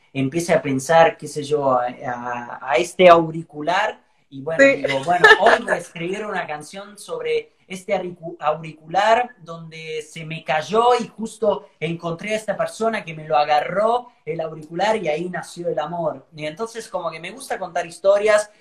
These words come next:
Speaker 1: y me parece como lo, lo mejor también como que la, cuando la gente se identifica en tus canciones.
Speaker 2: Claro.
Speaker 1: Y es como mi objetivo número uno.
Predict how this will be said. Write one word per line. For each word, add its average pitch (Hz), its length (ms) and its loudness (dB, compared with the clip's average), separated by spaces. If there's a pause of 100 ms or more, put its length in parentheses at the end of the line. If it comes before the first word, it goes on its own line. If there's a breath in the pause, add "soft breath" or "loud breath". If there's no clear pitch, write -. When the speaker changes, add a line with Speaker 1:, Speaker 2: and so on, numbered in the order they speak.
(120)
Speaker 1:
y 143 80 -10
me 151 120 -4
parece 165 340 -6
como 156 260 -6
lo, 139 320 -6
lo 143 120 -4
mejor 170 440 -6
también 160 400 -6
como 143 300 -8
que 131 340 -4
la, 120 180 -6
cuando 139 260 -4
la 131 140 2
gente 170 240 -8
se 143 140 -6
identifica 139 680 0
en 127 100 0
tus 117 180 -12
canciones. 120 680 -6
Speaker 2:
Claro. 175 320 4
Speaker 1:
Y 165 60 6
es 170 120 6
como 185 280 6
mi 180 100 6
objetivo 175 520 2
número 160 340 4
uno. 135 360 -2